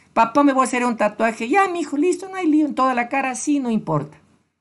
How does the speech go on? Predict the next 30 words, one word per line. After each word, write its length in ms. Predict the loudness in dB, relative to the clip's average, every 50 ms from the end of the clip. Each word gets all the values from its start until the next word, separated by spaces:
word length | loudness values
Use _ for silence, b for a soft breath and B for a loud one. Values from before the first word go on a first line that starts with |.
| _ _ _ _ _ _ _ _
"Ta, 160 | -4 -4 -2
¿qué 120 | -2 -4 -4
tal 260 | -2 0 0 0 0
si 120 | 0 -4
pasó 300 | -2 0 0 0 0 0
una 220 | 0 0 0 0 0
pésima 400 | -2 -2 -2 -2 -2 0 0 0
noche 280 | 0 0 -2 -4 -4
con 140 | -4 -2 -2
la 60 | -2
esposa?". 400 | -2 -4 -2 -2 -2 0 0 2
"No, 220 | 4 6 6 6 6
aquí 240 | 4 2 0 -6 -4
se 120 | 0 0
hace 200 | 0 0 0 -2
lo 140 | -2 -4 -4
que 100 | -4 -4
yo 120 | -4 -2
digo". 320 | -2 -2 -4 -4 -6 -8 -10 -14 _ _ _ _ _ _ _ _ _ _ _ _ _ _ _ _ _ _ _ _ _ _ _ _ _ _ _ _ _ _ _
Y, 80 | -4 -4
y, 280 | -4 -4 -4 -6 -4 -4
y 100 | -2 0
me, 200 | 0 0 -2 -2 -4 -4 -2
ya 140 | -2 -2 -2
se 120 | -4 -4
dan 160 | -2 -2 -2
cuenta. 280 | -2 -4 -6 -6 -6 -10 -16 -20 _ _ _ _ _ _ _ _ _ _ _ _ _ _ _ -12
El 100 | -8 -4
de 120 | -4 -4
centro 520 | -4 -2 -4 -4 -4 -4 -6 -8 -8 -8